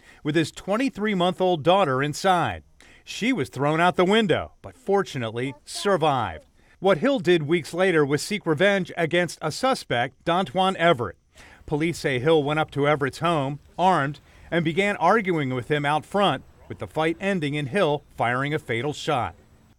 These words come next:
According to Virginia court records, Hill was indicted for second-degree murder, convicted,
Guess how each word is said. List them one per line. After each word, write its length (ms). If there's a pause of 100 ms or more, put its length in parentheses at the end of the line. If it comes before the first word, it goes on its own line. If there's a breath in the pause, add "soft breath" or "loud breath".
(120)
According 420
to 80
Virginia 460
court 280
records, 460
Hill 260
was 180
indicted 500
for 140
second-degree 680
murder, 460 (240)
convicted, 580